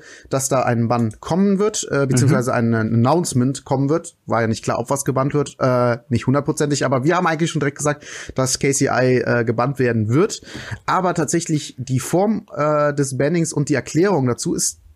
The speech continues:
Speaker 1: doch, äh, noch mal überraschender als, als, äh, ja, man gedacht hätte. Was, was, was, was, was weißt du darüber? <laughs>
Speaker 2: Ja, ähm, genau. Wir hatten das schon gesagt. Äh, K C I, also, äh, Crank Clan Ironworks, die Karte selbst, die das ganze Deck möglich macht,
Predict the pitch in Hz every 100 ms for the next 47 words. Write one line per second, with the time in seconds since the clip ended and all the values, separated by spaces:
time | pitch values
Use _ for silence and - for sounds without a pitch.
0 | _ 196 220 - - 156 160 160 175 175
1 | 160 147 165 185 185 165 135 143 143 -
2 | - - 135 131 - - - 127 123 123
3 | 120 - - 135 127 135 147 196 - 107
4 | 110 107 123 - 131 - - - 131 -
5 | 131 - - 131 131 131 117 117 113 107
6 | - - - 143 139 120 - - 139 139
7 | 143 143 135 151 135 113 135 143 139 135
8 | 127 123 123 120 - 120 120 131 - 113
9 | 151 151 156 - 135 135 127 123 120 120
10 | - 117 113 - - 143 160 - - 135
11 | 135 - 147 143 127 127 127 - - 123
12 | 131 120 117 123 - - 113 113 - 120
13 | 117 113 127 165 156 - 131 -